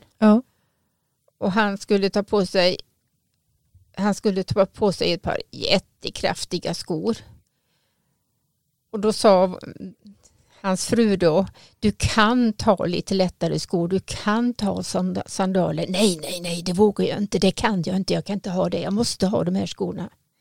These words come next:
Speaker 2: Alltså klädseln var ju också väldigt viktig, hur ni skulle se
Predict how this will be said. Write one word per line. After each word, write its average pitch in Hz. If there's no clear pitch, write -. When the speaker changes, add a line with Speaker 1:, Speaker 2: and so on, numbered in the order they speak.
Speaker 2:
Alltså 202
klädseln 226
var 220
ju 208
också 226
väldigt 185
viktig, 165
hur 175
ni 170
skulle 170
se -